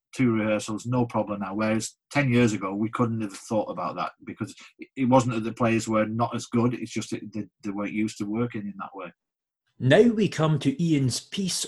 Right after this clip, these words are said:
Speaker 2: of the podcast, and today we're going to listen to part of this wonderful score from Gavin Higgins from his ballet Dark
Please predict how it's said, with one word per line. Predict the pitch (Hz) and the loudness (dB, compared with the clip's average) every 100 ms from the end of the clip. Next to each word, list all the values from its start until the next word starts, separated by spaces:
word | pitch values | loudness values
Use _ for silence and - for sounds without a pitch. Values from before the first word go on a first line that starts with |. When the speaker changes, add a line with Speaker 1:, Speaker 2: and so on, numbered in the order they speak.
| - | 0
Speaker 2:
of | 156 139 | 0 2
the | 120 | 0
podcast, | 120 113 110 - 87 85 - - - _ | 0 2 2 0 -2 -4 -6 -16 -20 _
and | 104 - | -6 -2
today | 104 196 214 | 6 8 8
we're | 127 120 | 6 8
going | 131 120 | 8 8
to | 131 | 4
listen | 135 147 127 120 - - - _ _ | 2 4 4 2 0 -16 -20 _ _
to | - | -2
part | 117 - 190 180 120 117 | -2 0 4 6 4 -2
of | 101 | -2
this | 110 - | -2 -2
wonderful | 131 156 175 185 165 - 127 | -2 0 2 4 2 2 0
score | - - - 160 139 | 0 -4 0 6 6
from | 123 135 123 120 110 | 4 2 4 4 0
Gavin | 131 120 113 | -2 0 0
Higgins | 98 135 107 85 - - _ _ _ _ | 0 2 2 0 -6 -8 _ _ _ _
from | - 120 113 101 | 0 4 4 4
his | 98 98 90 | 2 2 0
ballet | 151 156 135 117 117 | 0 2 6 6 4
Dark | 101 107 95 - - | 0 2 2 -2 -4